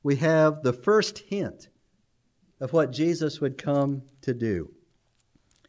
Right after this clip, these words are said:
The angel said, "She will bear a son, and she'll, you shall call his name Jesus, for he will save his people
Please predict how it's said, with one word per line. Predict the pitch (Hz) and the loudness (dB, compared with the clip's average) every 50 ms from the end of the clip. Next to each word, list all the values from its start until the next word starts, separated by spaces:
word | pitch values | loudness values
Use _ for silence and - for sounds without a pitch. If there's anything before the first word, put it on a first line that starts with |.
| _ _ _ _ _ _ _ _ _ _ _ _ _ _ _ _ _ _ _ _ _ _ _ _ _ _ _ _ - | _ _ _ _ _ _ _ _ _ _ _ _ _ _ _ _ _ _ _ _ _ _ _ _ _ _ _ _ -6
The | - 127 | -2 0
angel | 143 151 156 156 151 | 0 2 2 2 0
said, | 135 - 151 139 139 139 131 | 0 2 2 2 2 2 0
"She | - - 185 208 220 | -2 0 2 2 4
will | 226 226 208 | 4 2 2
bear | 170 165 160 165 170 170 | 2 2 2 4 4 2
a | 160 | 2
son, | 151 - - - 147 135 113 104 98 95 98 104 104 - _ _ _ - | 0 -2 -6 -4 -2 -2 0 0 -2 -4 -6 -8 -12 -16 _ _ _ -8
and | 139 139 147 139 | -4 -4 -4 0
she'll, | - 143 139 143 147 | 0 0 0 0 -2
you | 160 165 185 | -2 -2 -2
shall | 175 - 165 147 | 0 -2 -4 -4
call | - - - 156 156 151 143 | -4 -2 0 0 2 2 2
his | 147 143 139 143 | 2 0 0 0
name | 147 139 135 135 131 123 110 | -2 -2 0 -2 -2 -4 -4
Jesus, | 104 123 147 160 170 160 - - 98 101 101 - - - _ _ _ _ _ _ _ _ _ | -6 -4 -2 -2 -2 -2 -2 -4 -4 -4 -4 -6 -12 -16 _ _ _ _ _ _ _ _ _
for | - 127 117 | -2 -2 -2
he | 110 - 185 226 240 | 0 0 -2 0 0
will | 233 202 165 139 | 0 0 0 0
save | - - - 160 160 160 160 165 170 | -2 -4 -4 -2 0 0 0 0 -2
his | 156 147 135 123 - - | -2 -4 -4 -4 -4 -10
people | - - - 160 165 160 - 107 101 98 113 - | -16 -8 -6 -6 -6 -6 -4 -4 -4 -4 -6 -10